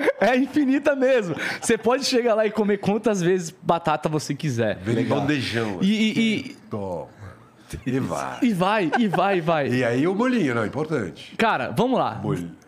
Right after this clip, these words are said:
Speaker 1: Algumas coisas, a gente precisa entrar a fundo nesse assunto do L'Entrecôte. Precisamos entrar a fundo. Porque tem muitas místicas aí nesse restaurante que eu preciso desvendar.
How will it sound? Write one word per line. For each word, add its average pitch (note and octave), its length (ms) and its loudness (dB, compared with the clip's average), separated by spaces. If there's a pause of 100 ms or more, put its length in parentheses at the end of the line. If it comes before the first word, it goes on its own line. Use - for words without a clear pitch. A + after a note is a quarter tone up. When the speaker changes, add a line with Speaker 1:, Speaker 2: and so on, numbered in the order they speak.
(140)
Speaker 1:
Algumas A3+ 480 2
coisas, D3+ 340 2
a F3+ 60 2
gente A#3+ 240 0
precisa A#3 300 0
entrar G#3+ 360 0
a D4+ 100 2
fundo C#4 500 0
nesse B3 260 0
assunto E3 580 -2 (380)
do F3 340 2
L'Entrecôte. D#3+ 600 -4 (260)
Precisamos G#3+ 360 0
entrar G#3 280 0
a G#3 80 0
fundo. A#2 340 -4 (280)
Porque C4+ 240 0
tem C4 160 2
muitas A#3 480 2
místicas E3 600 0
aí C3+ 120 2
nesse C#3 260 0
restaurante A#2 800 -4 (520)
que A3 120 0
eu B3+ 100 0
preciso C4 440 -2
desvendar. G3 680 0